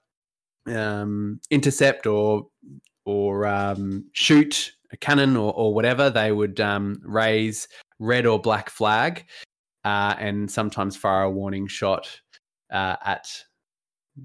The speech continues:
their victims, um, in an, in, in an attempt to, um, stop them from actually running away or,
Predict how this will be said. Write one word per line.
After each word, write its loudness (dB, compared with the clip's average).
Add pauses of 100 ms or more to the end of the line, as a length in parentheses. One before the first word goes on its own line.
(160)
their -4
victims, -2 (300)
um, -4 (1300)
in -6
an, -4 (100)
in, -8 (100)
in 2
an 2
attempt 2
to, 2
um, -2
stop 0
them -2
from -4
actually -4
running -6
away -6
or, -8